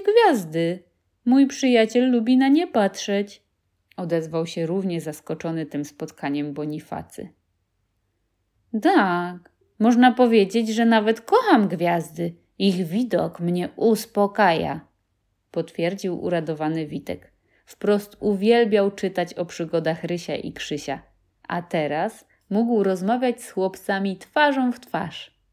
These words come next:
Niesamowite. „A wy co tutaj robicie?” zapytał Bonifacy. „A my patrzymy na wodę”, odezwał się Ryś i po chwili ciszy dodał.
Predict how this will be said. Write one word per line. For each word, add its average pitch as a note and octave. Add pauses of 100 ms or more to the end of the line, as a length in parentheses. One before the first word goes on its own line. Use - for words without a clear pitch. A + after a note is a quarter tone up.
(140)
Niesamowite. F3 (1120)
„A F4
wy F4+
co F3
tutaj E3
robicie?” E3 (880)
zapytał E3
Bonifacy. F3+ (1300)
„A G#4
my G4+
patrzymy D4+
na B3+
wodę”, E3+ (600)
odezwał D#3+
się F#3
Ryś C#4+ (400)
i C4+
po A#3+
chwili A#3
ciszy E3+
dodał. D3